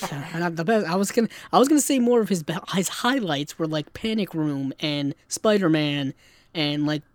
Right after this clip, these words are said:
um, Jurassic Park, you know, things like that. But you had to go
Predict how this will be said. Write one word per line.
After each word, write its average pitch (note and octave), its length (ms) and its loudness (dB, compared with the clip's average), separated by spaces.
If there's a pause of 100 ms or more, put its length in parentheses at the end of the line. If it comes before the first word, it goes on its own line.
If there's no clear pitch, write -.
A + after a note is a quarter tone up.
(220)
um, D3 520 -2
Jurassic E3 440 -2
Park, E3 460 -2 (420)
you D3 80 0
know, C#3+ 140 -2
things D4 340 0
like F3+ 200 0
that. C#3 320 -4 (100)
But G3 180 0
you B3+ 80 2
had C4 140 4
to G3+ 80 0
go G#3 280 8